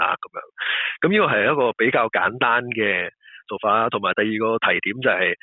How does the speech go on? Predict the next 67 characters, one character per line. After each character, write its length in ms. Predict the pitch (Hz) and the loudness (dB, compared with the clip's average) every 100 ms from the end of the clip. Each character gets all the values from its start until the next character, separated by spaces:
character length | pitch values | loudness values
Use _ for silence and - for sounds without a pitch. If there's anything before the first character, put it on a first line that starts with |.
| - - - | -10 -12 -2
即 80 | 208 | 0
係 20 | |
佢， 320 | - 123 120 - - | 2 0 0 -4 -2
佢， 320 | 117 120 120 110 117 | 0 2 0 -2 0
你 120 | 131 | 2
要 120 | 143 | 2
有 240 | 135 117 160 | 2 2 0
一 20 | - | 0
個， 80 | 123 117 117 113 _ _ - | 0 0 0 -4 _ _ 0
誒， 400 | 107 98 98 104 101 _ - - - - _ _ | 2 4 0 -2 -12 _ -14 -12 -18 -18 _ _
誒， 560 | - 101 98 92 92 92 - | 2 2 2 2 0 -2 0
即 80 | 226 | 0
係 40 | 127 | 0
如 120 | 107 | -2
果 60 | 160 139 | 2 2
你 60 | |
話 140 | 123 113 | 2 2
你 120 | 135 | 2
即 60 | 190 | 2
係 80 | 151 | 2
要 60 | 123 | 0
去 80 | 123 113 113 - _ _ | 0 0 -2 -6 _ _
care 280 | - 185 110 92 | 0 2 0 0
about 220 | 139 135 | -2 -2
佢 80 | 131 110 | -2 0
嘅 80 | |
升 240 | 110 139 131 | 0 -2 0
跌 140 | 123 | -2
嘅、 320 | 104 104 90 95 | 0 -2 -2 -2
投 160 | 95 98 | -4 -4
資 160 | - 127 | 0 2
嘅， 120 | 113 | 2
噉 120 | 127 | 0
當 160 | 156 147 | -2 0
然 80 | 135 | 0
你 120 | 117 | 0
要 80 | 113 | 0
攞 200 | 104 120 | -2 -2
住 80 | 113 | 0
一 100 | 123 | 0
個 80 | 113 | -2
股 220 | 104 120 | -4 -4
票 120 | 120 | -2
嘅 80 | 110 | 0
mindset 320 | 117 120 131 113 | 0 2 0 0
去 80 | 104 | -4
買 160 | 92 101 | 0 2
啦。 180 | 113 110 | 2 0
噉 220 | 113 123 - | -6 -6 0
但 160 | 123 | 0
係 80 | 123 - | 0 -2
佢 240 | 131 147 - | 0 0 -2
同 160 | 107 95 | -8 -6
股 120 | 151 | -2
票 140 | 190 | 2
有 60 | 143 | 2
一 40 | |
個 80 | 160 | 2
好 160 | 123 147 | -2 0
大 80 | 131 104 | 0 0
唔 80 | 107 | -4
同 80 | - - 104 | -14 -4 -2
嘅 100 | 107 | 2
就 100 | 110 | 2
係， 120 | 95 - - - - - | 0 -2 -6 -6 -12 0
即 60 | |
係 60 | 180 | 2